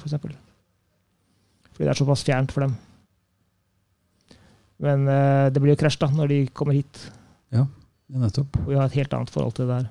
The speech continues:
Speaker 2: Ja. Nei, men sånne, altså, hva slags betydning det har, men det er en interessant, en interessant observasjon og interessant kunnskap, tenker jeg, å,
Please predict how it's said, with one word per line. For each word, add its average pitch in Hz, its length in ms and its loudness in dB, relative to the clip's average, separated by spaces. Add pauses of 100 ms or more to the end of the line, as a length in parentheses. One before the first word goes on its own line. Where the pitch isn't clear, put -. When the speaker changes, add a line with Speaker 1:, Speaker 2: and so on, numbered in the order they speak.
(160)
Speaker 2:
Ja. 113 100 -8 (720)
Nei, 139 80 6
men 147 100 8
sånne, 139 260 8 (600)
altså, 131 300 6 (1040)
hva 92 240 2
slags 113 160 0
betydning 110 380 4
det 113 100 2
har, 151 240 6
men 135 140 6
det 135 80 4
er 139 80 4
en - 100 0
interessant, 127 680 4 (680)
en 135 140 4
interessant 123 360 2
observasjon 123 720 2
og 139 80 2
interessant 120 420 2
kunnskap, 135 400 2
tenker 123 300 2
jeg, 110 80 0
å, 113 220 4